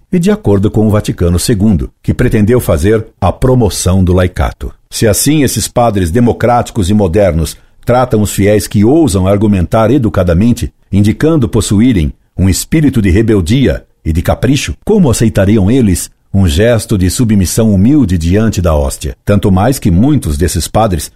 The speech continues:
não creem na presença real de Cristo na Sagrada Hóstia. Eles creem no homem, no homem abstrato, porque quanto ao homem concreto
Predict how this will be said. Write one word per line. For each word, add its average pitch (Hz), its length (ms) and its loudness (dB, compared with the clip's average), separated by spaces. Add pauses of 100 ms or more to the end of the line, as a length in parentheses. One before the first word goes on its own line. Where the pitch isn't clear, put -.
não 135 180 2
creem 139 400 2
na 98 100 0
presença 98 460 0
real 92 240 2
de 85 100 -2
Cristo 131 480 0 (220)
na 101 140 2
Sagrada 87 520 0
Hóstia. 67 480 -4
Eles 85 220 -2
creem 104 340 2
no 92 140 2
homem, 82 440 0 (200)
no 76 140 -2
homem 98 300 2
abstrato, 82 680 -4
porque - 240 -2
quanto 127 380 -2
ao 90 140 2
homem 98 260 2
concreto 98 580 -2